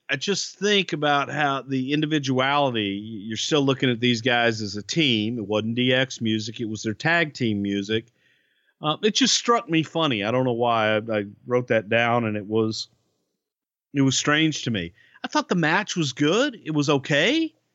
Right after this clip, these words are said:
wasn't anything to write home about. I thought that Shamrock ate Billy up in the match. Um, and there were times that you would see Billy had an asthma issue at the time, which is why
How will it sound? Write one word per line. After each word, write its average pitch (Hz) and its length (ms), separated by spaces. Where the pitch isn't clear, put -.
wasn't 175 360
anything 196 260
to 165 40
write 160 220
home 160 220
about. 180 360
I 147 100
thought 156 260
that 143 200
Shamrock 160 640
ate 160 300
Billy 143 520
up 131 400
in 131 160
the 117 80
match. 110 680
Um, 98 600
and 117 360
there 117 120
were 107 320
times 131 680
that 110 280
you 117 180
would 110 160
see 139 580
Billy 120 260
had 120 220
an 110 100
asthma 127 440
issue 127 520
at 117 120
the 101 60
time, 123 300
which 120 180
is - 40
why 107 380